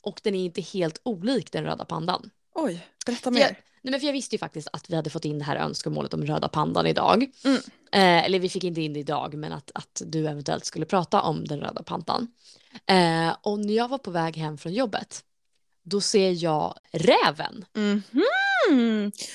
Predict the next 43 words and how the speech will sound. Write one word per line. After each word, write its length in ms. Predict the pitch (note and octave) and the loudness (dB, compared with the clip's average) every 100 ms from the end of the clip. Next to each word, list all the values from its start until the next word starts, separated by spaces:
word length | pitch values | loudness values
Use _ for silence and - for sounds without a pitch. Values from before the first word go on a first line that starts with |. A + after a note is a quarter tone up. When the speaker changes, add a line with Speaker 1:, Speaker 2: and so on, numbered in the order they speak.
| - | 0
Speaker 2:
Vart 200 | C4+ C4+ | 2 6
då? 120 | G#4 | 6
I 80 | A3 | 6
Aspudden? 500 | B3+ - A#4+ - - B3 _ _ - | 4 0 0 0 -2 -8 _ _ -6
Speaker 1:
Eh, 80 | G3+ G3 F#3+ F#3+ F#3+ | -2 0 0 -2 -4
nej, 280 | B3+ A4 G#4+ | 0 0 0
det 60 | F4+ | -2
här 80 | F4 | -2
var 100 | D4 | -4
faktiskt 320 | A3 - - | -6 -10 -6
i 220 | F3+ E3+ | -6 -4
Bredäng, 520 | F#3 F3 D#3+ - - _ - | -2 -2 -2 -6 -10 _ -12
eh, 120 | E3+ | -2
Speaker 2:
Okej, 400 | D#4 - - A4+ | 0 0 0 0
Speaker 1:
omvägar. 340 | F3 E3 C4 B2 | 2 0 2 0
Speaker 2:
ja. 40 | C#3+ | 0
Speaker 1:
Vi 100 | E3+ | 0
behöver 180 | F3 | 0
inte 120 | D#3 E3 | 0 -4
gå 40 | |
in 120 | D#3+ | -4
på 80 | E3+ | 0
varför 240 | D#3+ D#3 D#3+ | 0 0 0
jag 40 | |
var 180 | D3+ - - | 0 -2 0
i 100 | F#3 | 4
Bredäng, 440 | G#3 G3+ A3+ B3+ _ - - | 4 6 2 0 _ -20 -10
Speaker 2:
<laughs> 280 | - F4 A3+ | 0 0 4
Speaker 1:
eh, 340 | G#3 G3+ B3 | 4 6 4
förutom 380 | G3+ B3 A3+ G#3+ | 2 0 0 0
att 120 | A#3 | 0
jag 120 | F#3+ | 0
älskar 200 | F3 E3+ | -2 -6
Bredäng. 380 | F#3+ F#3+ F3 A3+ - | -6 -4 -4 -6 -8
Men, 380 | G3 G3 F#3 F#3 | -6 -4 -6 -10
eh, 1040 | - - _ - F#3+ F3+ E3 D#3+ D#3+ D#3+ _ _ _ - | -16 -20 _ -14 -10 -8 -8 -8 -8 -10 _ _ _ -8
och 120 | A3 | -4
den 100 | D#4+ F#4 | -2 0
är 60 | |
ju 60 | G#4 | 2
lite 160 | A4 E4+ | 2 2
lik 340 | C5+ - - - | 0 0 -6 -2
ändå. 500 | A#3+ G3 D#3 - | -2 0 -2 -4